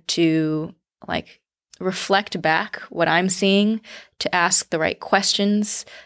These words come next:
that will hopefully guide you to where you need to go. But again, no one can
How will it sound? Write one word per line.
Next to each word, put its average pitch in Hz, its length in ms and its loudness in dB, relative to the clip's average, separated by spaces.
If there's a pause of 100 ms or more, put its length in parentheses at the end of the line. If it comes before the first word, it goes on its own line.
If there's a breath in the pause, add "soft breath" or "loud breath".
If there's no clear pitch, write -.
that 170 140 4
will 165 120 4
hopefully 185 440 2
guide 160 360 2
you 175 160 0
to 156 840 -2
where 170 240 2
you 165 160 2
need 160 200 -2
to - 80 -2
go. 214 340 2 (440 loud breath)
But 180 120 4
again, 175 420 4
no 185 180 8
one 175 360 4
can 160 540 -2